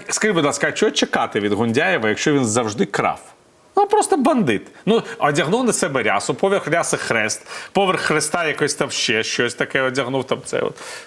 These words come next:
з, е, е, знаки патріаршої честі всі.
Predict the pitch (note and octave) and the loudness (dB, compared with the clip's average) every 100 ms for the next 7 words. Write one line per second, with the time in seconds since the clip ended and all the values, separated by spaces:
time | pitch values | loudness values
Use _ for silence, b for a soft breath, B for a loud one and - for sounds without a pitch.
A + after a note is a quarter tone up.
0 | - G#2+ A2+ A#2+ A2+ G#2+ G#2 G#2 A2 G#2+ | -8 -4 0 2 2 2 2 0 0 -2
1 | - A2+ - - - - - - - - | -4 -4 -4 -6 -6 -6 -6 -6 -8 -8
2 | - - - - - B B B B B | -10 -12 -14 -16 -18 B B B B B
3 | C#3 A#2+ C#3 C#3+ - B2 C3 D3 C#3+ C3 | 0 0 2 0 0 -2 0 2 2 0
4 | - C#3+ - C#3 A#2 - B2 - C#3+ | 0 -2 0 0 0 -6 -6 -6 -8